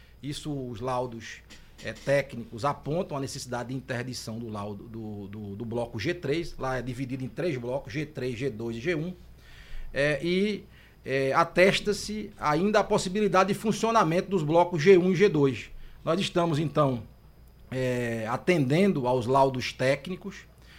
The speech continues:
E mais, ontem nós anunciamos no Ministério Público a decisão do governo do Estado, ap-, através da Secretaria Estadual de Saúde, de fazer a resolução definitiva,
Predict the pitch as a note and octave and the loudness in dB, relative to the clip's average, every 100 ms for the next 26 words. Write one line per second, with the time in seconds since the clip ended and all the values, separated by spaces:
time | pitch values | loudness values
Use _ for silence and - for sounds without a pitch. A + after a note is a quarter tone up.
0 | - - - - B2 G3 E3+ B2+ A2+ E3+ | -20 -20 -10 -2 6 10 10 8 4 2
1 | F#3+ G3+ F#3+ E3 E3 E3+ - D3+ F3+ F3 | 2 2 4 4 4 0 0 2 2 2
2 | C#3 C#3 C#3 B2+ C#3+ C#3+ C#3+ C#3+ E3 F3+ | 2 2 2 0 0 0 0 -2 -2 0
3 | F#3 E3+ F3+ G3 C#3+ C#3 F3+ E3+ C3+ C3 | 0 0 0 -2 0 2 0 -2 -4 -4
4 | B2 B2+ C3 A#2+ - A#2+ C3 D3 - A#2+ | 0 0 0 -4 -6 -2 -2 -2 -2 -4
5 | A#2+ A2+ A#2+ A#2 A#2 A#2 G#2+ A2 A2+ - | -4 -4 -2 -4 -6 -8 -6 -6 -6 -6
6 | A2 A#2 A#2 F#3+ C#3+ D#3+ G3 - - - | -6 -6 -4 0 0 0 -6 -14 -20 -20
7 | - - F#3 G3+ A#3+ C#3+ G#3+ G3+ G#3+ A3 | -20 -4 -2 4 6 6 6 8 6 6
8 | A3+ - G3+ G3+ B3+ A#3+ B3+ A3 - F3+ | 4 4 2 6 6 6 0 0 2 4
9 | F#3 A3 A3 | 6 2 0